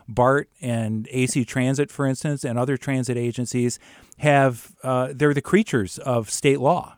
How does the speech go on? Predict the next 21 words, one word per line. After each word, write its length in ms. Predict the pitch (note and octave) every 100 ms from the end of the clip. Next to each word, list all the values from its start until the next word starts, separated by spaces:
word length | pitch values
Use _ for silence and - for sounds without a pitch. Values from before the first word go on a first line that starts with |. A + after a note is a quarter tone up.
| _
right? 340 | C3 A#2+ B2+ A2+
bart 300 | C#3 D#3+ C#3
is 260 | C#3 B2+
the 160 | B2+ B2
creation 500 | - C3+ C#3 - B2+
of 220 | B2 A#2
the 100 | A#2+
state 280 | - C3+ B2
of 100 | G#2+
California. 720 | C3 A#2 - D3+ D#3 - A2+ - - - -
And, 440 | C#3 B2 A#2+ A#2
um, 340 | - A#2 A#2 A2+
that's 280 | C3+ D#3+
gonna 220 | - E3+ C#3+
have 240 | D3+ -
to 100 | D3
be 420 | C3 C3 C3 C3 C3
addressed 560 | B2 C3+ D#3+ G2 -
if 400 | C3 A#2 - -
we're 180 | C#3 B2
gonna 420 | A#2+ A#2+ A2+ A2